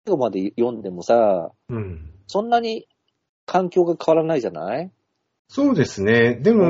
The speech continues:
Speaker 1: ん。
Speaker 2: そう、あ、会社や、結局辞めたんでしたっけ？
Speaker 1: 会社を辞めるっていうよりは移動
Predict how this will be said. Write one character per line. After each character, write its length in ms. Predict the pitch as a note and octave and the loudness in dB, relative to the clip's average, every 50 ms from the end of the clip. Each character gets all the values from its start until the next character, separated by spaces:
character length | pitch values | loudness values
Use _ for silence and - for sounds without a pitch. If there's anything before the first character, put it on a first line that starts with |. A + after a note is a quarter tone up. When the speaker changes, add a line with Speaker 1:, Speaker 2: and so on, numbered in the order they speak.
| E3 D3 C3+ | 2 0 0
Speaker 1:
ん。 60 | - _ | -4 _
Speaker 2:
そ 180 | - - - G#3+ | -12 -6 -4 -2
う、 100 | C3+ C#3+ | 2 2
あ、 80 | D3 | 2
会 240 | C#3 - - B3 B3+ | 2 2 0 0 0
社 120 | - C4+ B3 | 0 2 2
や、 100 | G#3+ G#3+ | 2 2
結 220 | - G#3+ G#3+ - | 2 0 0 2
局 100 | A3+ A3+ | 2 4
辞 140 | F#3+ D#3 D#3+ | 4 4 4
め 100 | F#3+ G#3+ | 4 2
た 120 | B3 D4 | 0 0
ん 40 | D4+ | -2
で 120 | - - | -2 -2
し 80 | - - | -4 -2
た 80 | - F#2+ | -4 -6
っ 60 | - | -6
け？ 340 | - - G#2 F#2+ F#2 F#2 F#2 | -6 -4 -2 -2 -2 0 2
Speaker 1:
会 120 | G#2+ G#3 G#3 | 2 0 2
社 120 | - A3 A3 | 4 4 2
を 60 | G3+ | 4
辞 160 | E3+ F3 E3+ | 4 2 0
め 160 | F3 G3+ G3+ | 2 0 -2
る 80 | G#3 A3 | -2 -4
っ 20 | - | -6
て 200 | _ _ - D3+ | _ _ -2 0
い 40 | |
う 20 | C3+ | 0
よ 60 | B2 | 0
り 40 | A#2 A#2 | 2 0
は 80 | A#2 A#2 | 0 2
移 160 | A#2 B2 B2+ | 0 0 2
動 320 | G3 G#3 G#3+ A3+ A3+ - | 2 2 2 2 -2 -4